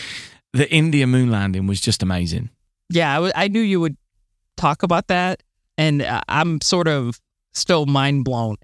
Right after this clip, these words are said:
Speaker 2: at just everything, you know, and I, I, plus the emotional, like, just seeing their controllers and everybody freak out, that was wonderful.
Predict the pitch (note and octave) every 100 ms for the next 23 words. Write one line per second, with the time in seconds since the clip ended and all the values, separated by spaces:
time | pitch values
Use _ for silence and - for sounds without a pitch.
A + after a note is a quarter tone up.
0 | - C3 B2 _ - C#3 - - C#3+ C#3
1 | C3+ D3 C3+ C3+ C3+ C3 C3+ B2+ B2 B2+
2 | - - - _ _ - C4 D#4+ G3+ F3
3 | F3+ E3 - E3 C3+ B2 D3 C3 - G#3+
4 | - A3 G#3 E3+ D3+ C#3 D3+ B2+ - D#3
5 | D#3+ E3+ E3 F#3+ F#3 E3 E3 D#3+ D3+ C3+
6 | - G#3+ - E3 D#3 - E3 D3 B2+ B2+
7 | C3 A#2+ A#2+ - G2+